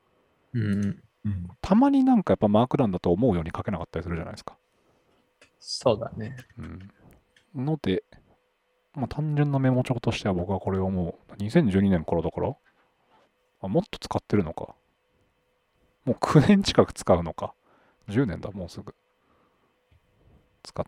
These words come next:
Speaker 3: てます。なんか、学生時代の頃とか結構天の弱だっ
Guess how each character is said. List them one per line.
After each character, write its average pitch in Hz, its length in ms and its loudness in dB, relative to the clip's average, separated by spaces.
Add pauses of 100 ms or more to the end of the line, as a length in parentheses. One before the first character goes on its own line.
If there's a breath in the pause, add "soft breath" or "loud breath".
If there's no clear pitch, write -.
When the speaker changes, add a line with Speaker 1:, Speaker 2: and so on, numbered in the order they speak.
(100)
Speaker 3:
て - 80 -12
ま 101 100 -12
す。 - 120 -16
な 180 100 6
ん - 20 2
か、 - 140 2 (1200 loud breath)
学 143 400 2
生 190 480 6
時 185 120 6
代 143 220 6
の 101 100 2
頃 98 200 4
と 98 100 0
か 101 120 -2
結 110 140 -6 (100)
構 98 220 4
天 107 180 2
の 127 100 2
弱 101 200 0
だ 92 80 -2
っ - 40 -12